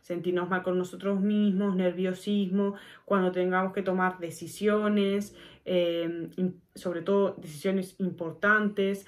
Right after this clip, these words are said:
aburrimiento, sentirnos solos. Y también habíamos hablado de, em, soluciones, herramientas para cuando nos pasa esto, cuando nos sentimos estresados,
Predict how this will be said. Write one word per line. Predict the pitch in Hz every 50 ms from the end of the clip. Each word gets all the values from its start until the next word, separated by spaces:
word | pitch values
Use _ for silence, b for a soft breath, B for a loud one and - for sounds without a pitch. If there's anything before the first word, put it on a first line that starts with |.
| B B
aburrimiento, | - 196 196 190 190 180 170 175 180 190 208 214 214 208 202 196
sentirnos | 196 196 180 180 180 180 180 180 170 165 165
solos. | - 220 220 226 220 220 214 208 220 214 B B B B B
Y | 247
también | 247 277 247 247 254 269 277 285 277 277 - - -
habíamos | - 190 196 196 208 208 233 247 247 247
hablado | 254 254 254 262 277 277 277 277 269 269 240
de, | 208 202 202 240 240 254 269 285 285 B B B B B B -
em, | 214 208 202 196 190 190 190 190 190 185 185 180 180 - _ _ _ _ _ _ _ _ _ _ _ - -
soluciones, | - - - 226 208 202 185 - - 240 254 254 254 254 262 269 269 - -
herramientas | 202 190 190 185 180 185 202 226 240 254 254 254 254 - 254 254 285 285 277 -
para | - 233 226 233 254 262 254 - - -
cuando | - - 196 208 226 233 233 226
nos | 214 202 208
pasa | - 180 175 180 - 175 180 190 226
esto, | 262 254 - - _ - 170 160 B B B B B B B
cuando | - 190 180 175 180 185 180 180 180 175 175 175 175 175
nos | 180 180 175
sentimos | 185 175 175 196 196 185 196 196 202
estresados, | 196 190 - 190 196 190 190 - 220 226 233 226 226 226 226 233 226 226 233 233 233 226 226